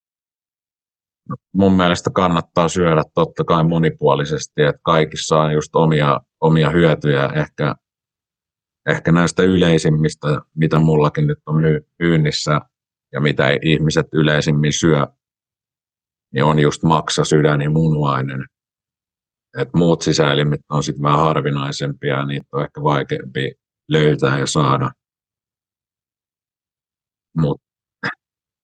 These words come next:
maksa on ehdottomasti se kaikista ravintorikkain. Sitten on ne omat spesifit tarpeet, että esimerkiksi mä näen sydämen hyödyllisempänä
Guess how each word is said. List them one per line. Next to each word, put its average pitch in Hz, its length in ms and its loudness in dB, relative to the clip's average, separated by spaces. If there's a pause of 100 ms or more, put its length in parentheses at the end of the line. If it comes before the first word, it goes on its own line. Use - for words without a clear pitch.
(720)
maksa 82 460 2
on 80 120 2
ehdottomasti 78 760 0
se 71 320 -2 (180)
kaikista 69 580 -2
ravintorikkain. 67 1120 -4 (520)
Sitten - 320 -4
on 87 80 2
ne 90 80 2
omat 87 360 2 (280)
spesifit 82 560 0
tarpeet, 78 480 0 (100)
että 76 200 -2
esimerkiksi 76 580 0
mä 73 80 -2
näen 76 220 2
sydämen 76 600 2 (560)
hyödyllisempänä 73 920 0